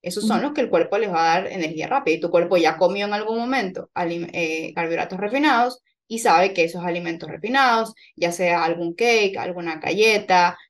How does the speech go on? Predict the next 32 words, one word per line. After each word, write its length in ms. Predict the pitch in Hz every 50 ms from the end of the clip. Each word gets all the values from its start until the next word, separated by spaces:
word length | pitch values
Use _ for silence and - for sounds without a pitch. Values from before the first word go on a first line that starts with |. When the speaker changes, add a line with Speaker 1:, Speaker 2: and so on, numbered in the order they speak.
| _ _ _
Speaker 1:
algún 360 | - 190 185 180 180 180 170
pan, 340 | - 214 220 220 208 196 190
cualquier 300 | 185 175 - - 202 208
tipo 180 | 247 233 - 226
de 80 | 208
carbohidrato 380 | 208 202 196 190 202 202 - 208
refinado, 420 | 202 202 196 190 190 196 208 208 202
ya 120 | 196 202
sabe 300 | 196 - 262 277 240 -
que 80 | - 180
ese 120 | 175 180
alimento 320 | 170 170 175 165 165 - 175
es 60 | 175
el 100 | 165 170
que 80 | 170
le 120 | 165 165 165
va 100 | 160 165
a 20 | 175 170
dar 20 | 170 -
energía 340 | 185 170 175 175 175 165 160
más 120 | 160 160
rápido. 260 | - 160 - - - -
Entonces, 160 | 190 208 -
por 100 | 202 196
eso 120 | 196 220
también 260 | 208 202 196 190 196
es 40 | 190
que 80 | - 185
te 80 | 185
los 140 | 175 175 170
pide 240 | - 190 175 165 -
más. 320 | 202 202 160 - - _